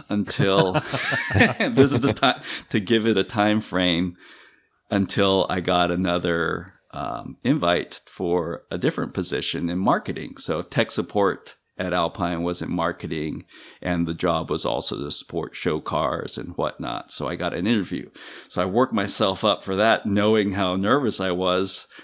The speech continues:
the first time around. And so I interviewed with a different person who was, uh, the marketing manager, Henry Ruggieri, at the time.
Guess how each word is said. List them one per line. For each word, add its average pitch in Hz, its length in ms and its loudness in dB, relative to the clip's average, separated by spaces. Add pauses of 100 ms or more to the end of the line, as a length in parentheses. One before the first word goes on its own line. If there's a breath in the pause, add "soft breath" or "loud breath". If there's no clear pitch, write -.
(180 loud breath)
the - 80 -6
first 147 320 2
time 90 180 -2
around. 90 540 0
And 90 160 -4
so 92 160 2
I 85 140 2
interviewed 95 480 0
with 90 120 -4
a 92 60 -6
different 101 360 0
person 92 460 -2
who 92 200 0
was, 85 460 -2 (600 loud breath)
uh, 76 420 -2
the - 140 -4
marketing 87 500 0
manager, 82 480 -2
Henry 92 340 0
Ruggieri, 92 720 -2
at 104 120 -10
the - 80 -12
time. 98 540 -2